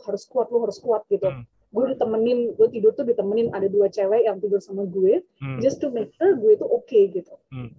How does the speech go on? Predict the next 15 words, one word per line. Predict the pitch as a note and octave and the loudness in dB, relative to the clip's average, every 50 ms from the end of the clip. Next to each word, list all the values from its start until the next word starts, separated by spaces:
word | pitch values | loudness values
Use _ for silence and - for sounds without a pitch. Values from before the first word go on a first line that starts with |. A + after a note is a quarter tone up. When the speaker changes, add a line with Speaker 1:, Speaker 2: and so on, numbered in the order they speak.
| _ _ | _ _
Speaker 1:
Nah, | - A#3 A3 G3 - - _ _ - | -6 -4 -4 -4 -6 -10 _ _ -20
akhirnya | - G3+ _ _ - E4+ F#4+ F#4+ F4 F4+ B3+ | -20 -20 _ _ -2 0 0 2 0 0 0
the | G#3+ G#3 | 0 -2
next | G#3 A3+ A#3 - - - | -2 -4 -8 -10 -8 -4
day, | - F3 E3+ G#3+ A#3 - _ _ | -2 -2 -2 -2 -8 -16 _ _
pagi-pagi, | - A#3+ A#3+ G3+ A#3 - F#3+ F3 G3+ G3+ G#3 A#3 G3+ F#3+ - _ _ _ _ _ - | -12 -10 -6 -6 -6 -4 -4 -4 -4 -6 -8 -10 -12 -14 -20 _ _ _ _ _ -6
em, | - - - G#3+ | -2 0 0 0
Speaker 2:
Hmm. | G#3+ - | 2 0
Speaker 1:
itu | A#4+ B4 F#4+ | 0 0 0
gue | - A#3 C#4+ F#4+ F4 | 0 2 2 2 4
bangun | A3 G#3 G3+ G#3 B3 C4+ | 4 2 2 2 0 2
tuh | E4 G#4+ | 2 2
udah | G4+ - - - | 4 2 2 2
keliengan | - G#3 G3+ G3+ G3 F#3+ G3 F#3+ F#3+ | 2 2 2 2 0 -2 -2 -4 -4
banget | F3+ F3+ F3+ F3+ A3+ B3 | -4 -4 -2 -2 -2 -4